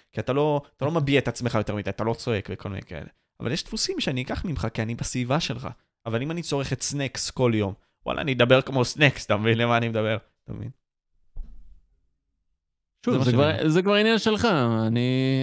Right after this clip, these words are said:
Speaker 2: שאלת אותי, מבחינתי, זה משהו שאני, אה, אם אני, אם אני חושב שזה לגיטימי או לא. לדעתי, לא.
Speaker 1: אוקיי.
Speaker 2: יש כאלה שיחשבו שזה כן. זכותם, אה, שבאמת,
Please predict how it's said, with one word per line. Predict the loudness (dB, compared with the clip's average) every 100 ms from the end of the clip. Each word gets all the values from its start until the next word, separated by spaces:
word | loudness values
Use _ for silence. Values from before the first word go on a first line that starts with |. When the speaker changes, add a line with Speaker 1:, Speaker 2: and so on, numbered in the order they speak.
| 0 -2 -2 -2
Speaker 2:
שאלת | 0 0 2
אותי, | 0 2 2 2 2
מבחינתי, | 2 0 -2 -2 0 0 0
זה | 0
משהו | 0 -2 -2
שאני, | -2 -2 -2 -2 -2 -4 -4
אה, | -4 -4 -4 -4 -6 -8 _ -10
אם | -4
אני, | -2 -2
אם | -2
אני | -2
חושב | -6 -4 -2
שזה | -2
לגיטימי | -2 -4 -2 -2
או | -2
לא. | -2 -4
לדעתי, | -4 -4 -4 -4 -4
לא. | -6 -8 _ _ _ -6
Speaker 1:
אוקיי. | -4 -4 -8 -6
Speaker 2:
יש | -4
כאלה | -2
שיחשבו | 0 0 0 0
שזה | 0 0 0
כן. | 0 0 0 -6 -10 _ _ _ _ _ _ _ _
זכותם, | -4 -2 0 0 0 -2 -6 -12 -20 -8
אה, | -2 0 0 -2
שבאמת, | -4 -4 -2 -4 -6 -8 -10 -6 -4 -6 -10